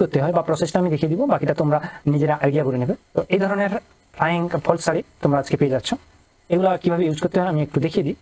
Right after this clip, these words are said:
ফটো নিয়েছি গার্লসে, তো এইরকম একটা জামা বা শাড়ি যদি পরে, তার এরকম জামা থেকে বা শাড়ি থেকে কিভাবে false শাড়ি সেটাকে ব-, বসাবে, তার জন্য দেখতে পাচ্ছ এটা একটা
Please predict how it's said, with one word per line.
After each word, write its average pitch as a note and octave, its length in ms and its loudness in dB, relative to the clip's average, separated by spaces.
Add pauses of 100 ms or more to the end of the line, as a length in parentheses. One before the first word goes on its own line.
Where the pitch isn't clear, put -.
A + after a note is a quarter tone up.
ফটো D#3+ 220 2
নিয়েছি D3 260 0 (220)
গার্লসে, B2 340 0 (360)
তো - 40 0 (160)
এইরকম A3+ 380 0
একটা G#3 140 0 (400)
জামা D#3+ 280 2
বা D3+ 60 0 (100)
শাড়ি D3 240 2
যদি C3+ 160 0
পরে, D#3+ 140 -2 (280)
তার C#3+ 160 2 (460)
এরকম F#3 240 2
জামা D#3+ 200 0
থেকে E3 140 -2 (300)
বা C#3 160 4
শাড়ি F3+ 220 2
থেকে D#3 140 0 (100)
কিভাবে D#3+ 260 0 (120)
false D#3+ 240 -2 (240)
শাড়ি D#3 220 0
সেটাকে C#3+ 240 0
ব-, C3+ 220 2
বসাবে, C#3 240 0 (400)
তার D3 120 2
জন্য D3 200 2
দেখতে D3+ 160 -2
পাচ্ছ C#3 120 2 (220)
এটা D#3+ 160 2
একটা - 100 -2